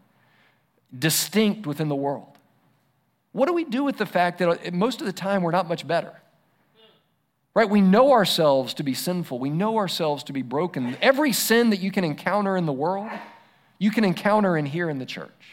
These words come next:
Right? Our marriages are just as messy and broken. Our, our hearts are just as prone to addiction. Sin in our lives is just as stubborn.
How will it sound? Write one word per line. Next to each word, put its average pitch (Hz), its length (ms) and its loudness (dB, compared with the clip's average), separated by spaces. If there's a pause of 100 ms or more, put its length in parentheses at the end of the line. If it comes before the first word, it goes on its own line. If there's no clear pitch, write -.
(1160)
Right? 208 160 6
Our 220 120 6
marriages 202 720 4
are 170 60 2
just 175 300 -2
as 151 120 -4
messy 175 380 0
and 147 140 -4
broken. 185 460 0
Our, 139 160 -2
our 131 160 0
hearts 196 460 0
are 175 40 -2
just 156 220 -6
as 139 100 -8
prone 180 380 -2
to 139 160 -6
addiction. 180 600 -6 (760)
Sin 226 460 4
in 190 80 4
our 185 180 8
lives 196 460 6
is 120 140 -4
just 185 420 -2
as 160 120 -6
stubborn. 185 600 -4